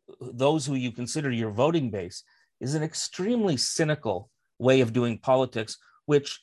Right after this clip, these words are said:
in the past, the N D P was above. I mean, they, sure, they would slip here and there, but I mean, I, I, when I talk past, I'm talking past, uh, when Ed Broadbent was leading the N D P. He was honest.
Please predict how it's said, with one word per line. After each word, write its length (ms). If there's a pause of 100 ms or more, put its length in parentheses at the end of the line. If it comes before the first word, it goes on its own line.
in 180
the 80
past, 540 (280)
the 200
N 120
D 140
P 560
was 380
above. 580 (440)
I 80
mean, 240
they, 140
sure, 180
they 100
would 160
slip 260
here 140
and 100
there, 140
but 200 (300)
I 60
mean, 140
I, 200
I, 320 (100)
when 140
I 80
talk 300
past, 260
I'm 100
talking 280 (260)
past, 540 (320)
uh, 360
when 580
Ed 240
Broadbent 500 (320)
was 680
leading 380
the 120
N 160
D 160
P. 320 (760)
He 180
was 200 (160)
honest. 600